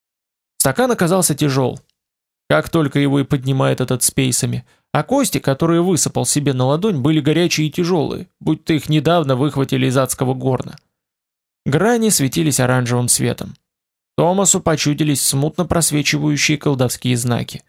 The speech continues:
Он трижды перекрестил эти гнусные сарацинские штучки, которые немало головной боли доставили крестоносцам. Прошептал начало молитвы Пресвятой Деве, лишь тогда ссыпал обратно, потряс,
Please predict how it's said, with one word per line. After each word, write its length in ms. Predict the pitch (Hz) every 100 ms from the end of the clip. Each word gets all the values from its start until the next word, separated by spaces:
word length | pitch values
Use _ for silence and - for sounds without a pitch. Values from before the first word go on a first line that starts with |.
| _ _ _ _ _ -
Он 200 | 156 180
трижды 340 | 196 170 131
перекрестил 640 | 127 131 127 131 - 160 135
эти 160 | 131
гнусные 540 | 123 151 165 131 127 120
сарацинские 640 | 131 135 - 139 - 127
штучки, 540 | - 196 185 - - - _ -
которые 340 | 131 151 151
немало 480 | 151 160 151 170 175
головной 480 | 147 156 147 139 147
боли 300 | 123 151 143
доставили 520 | 123 123 - 135 123
крестоносцам. 800 | - 123 - 131 123 110 - - - _ _ _ _ -
Прошептал 500 | 135 175 - 220 208
начало 420 | 170 - 175 151
молитвы 500 | 135 131 165 135 127
Пресвятой 520 | 123 - 127 123 120
Деве, 440 | 120 160 151 135 - _ _ _
лишь 240 | 151 208 -
тогда 320 | 175 143 160
ссыпал 460 | - - 143 131 123
обратно, 520 | 117 123 120 147 156 _
потряс, 600 | - 123 120 117 127 -